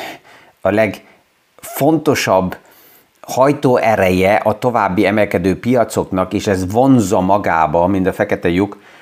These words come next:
ö, új és új befektetőket, és, és e-, erre érdemes, mint privát befektető is figyelni, hogy ha valaki befektet, akkor miért fektet be, miért pont most fektet be. És hogyha az a válasza, hogy hát azért, mert az árfolyamok emelkednek, és lemaradok,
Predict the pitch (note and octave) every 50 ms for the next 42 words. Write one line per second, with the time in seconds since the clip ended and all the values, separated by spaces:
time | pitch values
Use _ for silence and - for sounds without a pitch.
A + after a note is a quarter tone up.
0 | - _ _ - - F2 F2+ F2+ F2+ - A2 A2+ A#2 A2 G2+ F#2+ - - G#2+ G2+
1 | F2+ G2 F#2 - G#2+ G#2 - - G#2+ F#2+ - G#2 G2 F#2+ F#2+ - G#2 G2 - -
2 | - - G2+ G2+ G2 - - - - - G#2 G2+ F#2+ - - _ - F2 - -
3 | _ _ - - B2 B2 A#2+ A#2+ G#2+ G#2+ A#2 A#2 G2+ G#2+ G#2 G#2 G2+ - A2 G#2
4 | F#2+ - A#2 A2 G2+ F2+ - G2+ - A#2+ A2 - - - - G2+ F#2 - - -
5 | A#2 G#2 G2+ F#2 F2 F#2 F#2 F#2+ G2 F2+ F2 - - - - _ - - - A#2+
6 | A#2+ - - G2+ G#2+ G#2+ G2+ - G#2 F#2+ G2 - A2 G2+ A#2 G#2+ A2+ G2+ - -
7 | G#2+ A2 G#2 - - _ _ - G2+ G#2+ B2+ C#3 C3+ A#2+ G#2 G2 F2+ F2 - -
8 | - G#2+ F#2+ - - G2+ F2 - G2 F2+ A2+ B2 C3 B2+ A2+ - - A#2+ A2+ G2+
9 | F#2+ G2+ A#2 B2 B2+ B2 - - G2+ - - - F2 D#2 D2+ D#2+ D2+ C#2+ - -
10 | - - - - - _ - - G2 - - G#2+ - - G2+ F#2 - - - -
11 | - - - A#2 A2 A#2+ G#2 F2+ G2+ G2+ A2+ A#2+ A#2 G#2+ - - A2 G2+ A2+ -
12 | - A2 G2 - - - - - A#2+ A#2+ A#2 A#2+ A2 - A2 G#2+ G2 G2 G2 A2+
13 | A2 A2 - - G#2+ G2+ G2+ - - G2+ G#2+ A2+ A2 G#2 - - G#2 G2 A2 G#2+
14 | G#2+ - G#2 F#2+ - - A2+ A2+ A#2 A2+ A2+ A2 G#2+ G#2 F#2+ A2+ D3+ - - -